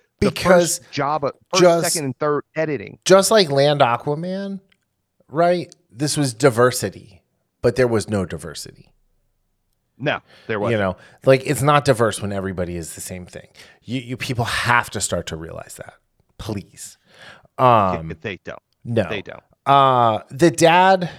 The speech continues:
Speaker 2: his dad, um, was played by Damien Alcazar. Um, you know, he's, he's a great actor, it's like, what a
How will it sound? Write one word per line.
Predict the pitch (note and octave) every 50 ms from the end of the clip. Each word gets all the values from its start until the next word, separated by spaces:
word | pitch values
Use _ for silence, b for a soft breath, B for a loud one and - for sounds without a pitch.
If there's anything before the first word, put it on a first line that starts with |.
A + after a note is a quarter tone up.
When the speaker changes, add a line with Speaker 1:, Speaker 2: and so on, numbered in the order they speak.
| - _ -
Speaker 2:
his | C#3+ D3+ C#3 B2
dad, | - C#3+ C#3 D3 D3 D3 C#3+ C3+
um, | - A2 A#2+ A#2+ A2+ A2 A2 A2 G#2+ G#2 G#2 F#2+ - -
was | A2+ A2+ G#2 -
played | - A2+ A2+ A2 G#2 G2+
by | G#2 G#2 G2+ G2+ G2+ G2 F#2+ -
Damien | - G#2+ G#2+ G#2+ G#2+ G#2+ G#2+ G2+ G2+ F2+
Alcazar. | F2 F#2+ G2+ G2 - - F#2+ F2+ G2 F#2 F#2+ G2 G2 G2 F#2+ F#2 B B B B B B B B _ -
Um, | G2+ G#2+ F#2+ F#2 F2+ E2+ E2+ E2+ E2 - - _ _ _ _ _ _ _ _ _ _ _ _ _ _ _ _ _ _ _
you | - C#3 B2+
know, | G#2+ G2 G2 G2
he's, | G2 F#2+ - G#2+ C3 D3 C3+ - - _
he's | _ - - - D#3 D#3 - - _ _ _ _ -
a | G#2+
great | - G2 F#2+ A2 G#2+
actor, | G2+ F#2+ G#2+ - - - E2 - _ _ _ _ _ -
it's | A2+ - -
like, | - - A2 G2+ _ - -
what | G2+ A#2 B2+ C3
a | B2+